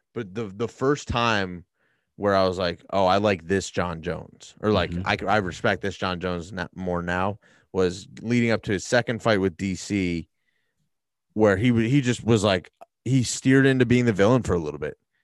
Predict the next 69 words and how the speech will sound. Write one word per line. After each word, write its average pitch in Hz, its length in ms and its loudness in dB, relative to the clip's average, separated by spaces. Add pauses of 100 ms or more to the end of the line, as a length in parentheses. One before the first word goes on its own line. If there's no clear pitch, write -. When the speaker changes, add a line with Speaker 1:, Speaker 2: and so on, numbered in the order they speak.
(100)
Speaker 1:
He's 104 100 -4
like, 95 160 2
Speaker 2:
Mm-hmm. 107 120 -12 (560)
Speaker 1:
"Yeah, 95 180 2
I'll 95 100 4
do, 104 300 2
I'll 101 180 4
go 104 260 2
on 101 100 2
a 95 60 2
bender 87 400 2
on 87 160 0
coke 87 320 0
for 87 140 2
a 87 60 4
week 85 220 0
and 87 100 -2
I'll 87 180 -4
still 87 240 -2
come 87 180 -4
in 85 80 -2
and 82 100 -8
beat 85 140 -2
your 76 140 -2
ass." - 360 -8 (640)
I 98 60 -4
was 98 80 0
like, 98 220 0
Speaker 2:
And, 113 100 -4 (720)
and 101 120 -4
that's 151 120 0
Speaker 1:
"Cool. 233 160 8
Speaker 2:
what's 180 100 2
weird 202 200 4
to 123 120 2
me - 100 4
Speaker 1:
Admit 185 100 0
to 196 80 2
what, 175 160 2
Speaker 2:
because - 120 -2
Speaker 1:
admit 147 200 0
to 196 140 0
who 190 100 -2
you 180 200 -6
are." - 280 -10 (280)
Like, 127 120 2
I've 143 80 2
always 196 180 4
been 156 140 0
a 113 80 -2
fan 107 240 -4
of 98 80 -4
that. 90 180 0
It 95 40 -4
was 98 100 -10
like, 107 180 -2 (500)
I, 123 200 0
I 139 80 4
think 170 260 -2
LeBron, 113 720 0
I 104 120 2
have 107 120 0
the 104 80 -6
same 120 240 -4
issue 120 160 -4
with 107 120 -2
LeBron. 90 420 -4
It's - 80 -20
like, 107 180 -12